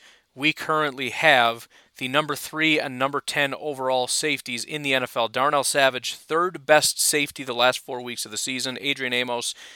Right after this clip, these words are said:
tenth best safety in the N F L. That's some, that's some beautiful stuff right there. Raven, uh, Green and Will Redmond also on the list, but,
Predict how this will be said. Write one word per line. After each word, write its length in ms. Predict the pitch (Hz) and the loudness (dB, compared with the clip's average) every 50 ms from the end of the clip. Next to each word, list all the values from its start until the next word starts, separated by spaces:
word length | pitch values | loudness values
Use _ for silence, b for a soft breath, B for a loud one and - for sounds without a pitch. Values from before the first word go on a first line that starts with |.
| B B B | B B B
tenth 400 | - - 180 185 - - - _ | 2 4 4 4 4 -4 -14 _
best 260 | _ 139 127 120 - - | _ 2 2 2 2 0
safety 420 | - 127 123 113 - - 123 117 | 0 -2 -2 -2 -4 -8 -6 -6
in 80 | 113 113 | -6 -4
the 100 | 113 117 | -4 -4
N 120 | 117 113 | -4 -4
F 140 | 110 - - | -6 -6 -4
L. 280 | 117 113 113 113 113 _ _ _ _ _ _ _ _ _ _ _ | -4 -4 -4 -4 -8 _ _ _ _ _ _ _ _ _ _ _
That's 200 | - 135 - - | 0 2 2 2
some, 320 | - 139 123 113 110 107 104 | -2 -2 -6 -12 -16 -12 -4
that's 200 | - 135 120 - | -4 -2 0 0
some 220 | - 123 107 101 | -4 -4 -10 -14
beautiful 460 | 101 110 127 127 139 131 120 - 110 | -14 -10 -8 -6 -6 -6 -6 -8 -6
stuff 360 | - - - 117 107 95 - | -6 -4 -4 -4 -6 -6 -8
right 160 | - 98 92 - | -12 -14 -12 -12
there. 140 | - 90 | -14 -14
Raven, 440 | 92 - 123 123 117 117 110 107 107 - - | -8 -4 -4 -2 -2 -4 -12 -14 -16 -14 -8
uh, 200 | 127 117 110 110 | -6 -4 -4 -4
Green 540 | 104 107 107 110 110 110 110 110 107 107 104 | -6 -8 -10 -8 -6 -6 -6 -8 -12 -12 -12
and 360 | - - 107 104 104 104 101 | -12 -10 -10 -10 -10 -12 -12
Will 180 | 104 110 107 104 | -12 -10 -10 -8
Redmond 480 | 104 107 104 101 104 104 104 101 98 - - - - - - | -8 -8 -8 -8 -8 -12 -12 -12 -14 -16 -18 -18 -20 -20 -12
also 280 | _ 123 110 - - 113 | _ -8 -6 -6 -6 -8
on 120 | 107 101 | -8 -10
the 80 | 101 101 | -10 -12
list, 300 | 98 104 101 98 - - | -10 -8 -6 -6 -6 -6
but, 140 | _ - - | _ -16 -16